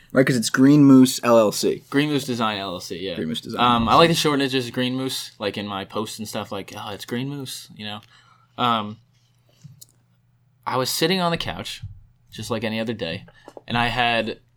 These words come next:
Speaker 2: <laughs> planned on forming the L L C very soon, but I needed a name. When you form an L L C, you, you need a name. It, it can't be a name that already exists in the registry for your state.
Speaker 1: Right.
Speaker 2: So I was like, "Ah, you know what I like? I like mountains.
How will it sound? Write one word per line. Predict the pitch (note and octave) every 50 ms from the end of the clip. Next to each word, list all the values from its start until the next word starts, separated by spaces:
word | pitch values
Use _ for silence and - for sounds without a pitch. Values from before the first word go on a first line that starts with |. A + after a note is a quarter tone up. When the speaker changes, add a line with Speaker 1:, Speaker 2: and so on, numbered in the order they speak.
| _ _ _ _ _ _ -
Speaker 2:
<laughs> | - - - - - -
planned | - D3 C#3+ D3 D3
on | C#3+ C3+
forming | - - C#3+ C3+ C3 B2+
the | A#2+ A2+
L | A2+ A#2
L | A2+ A2
C | G#2+ - - A2+ G#2
very | G2 G2+ G2 F#2+
soon, | - - G#2+ F#2 E2 E2 -
but | - G2 G2
I | G#2
needed | A2 A2 A2 G#2 G2
a | F#2+
name. | F#2+ F#2+ F2 - - - _ _ _ _ _ _ _ _
When | F#2+ G2
you | G2+
form | - - B2 A#2 A#2
an | A2+
L | A2 A2 G#2
L | G#2
C, | - - A2 G2
you, | F#2+ G2 G2
you | - - G2+
need | G#2 G#2 G#2 G2
a | G2
name. | F#2+ G2 G2 F#2+ F#2 F#2+ F#2+
It, | F2+ F2 -
it | - G#2 -
can't | - B2 A#2+ A2+ A2
be | - A#2+ A#2 A2+ G#2+ G#2+ - -
a | A#2
name | A#2 A2 G#2+ G#2+
that | G2+ G2 G2+
already | G#2 G#2 G2+
exists | F#2+ F#2+ - G#2+ G2+ G2 - -
in | F#2+
the | F#2 F#2 F#2
registry | G2 G2 G2 G2 - - G2+ F2
for | - -
your | F2+ D#2
state. | - - F#2+ F2 D#2 - _ _ _ _ _ -
Speaker 1:
Right. | - - - _ _ _ _ _ - _ _ _ _ _ _ _ _
Speaker 2:
So | - - - C#3 C3+ B2+ B2 A#2 B2 B2+ - _ _ _ _ - -
I | - G#2 A2
was | G#2+ A2
like, | G2 F#2
"Ah, | - - - - -
you | A2 A2+
know | B2
what | B2+ -
I | D3+
like? | C#3+ B2 A#2+ B2+ B2+ - -
I | - G#2
like | G#2 G#2+ G#2+ G#2+
mountains. | G#2 G2+ G2+ G#2 - F#2+ G#2+ A2+ - - -